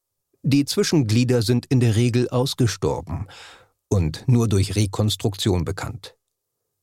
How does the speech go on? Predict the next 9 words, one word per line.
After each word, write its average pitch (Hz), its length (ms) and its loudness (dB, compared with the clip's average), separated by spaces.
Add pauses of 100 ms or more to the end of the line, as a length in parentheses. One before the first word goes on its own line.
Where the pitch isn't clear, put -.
(920)
Auf 110 260 0
seelischem 120 640 2
Gebiet 98 400 0
hingegen 87 680 0 (800)
ist - 240 0
die 123 160 2
Erhaltung 117 760 0
des - 360 -2
Primitiven 104 960 2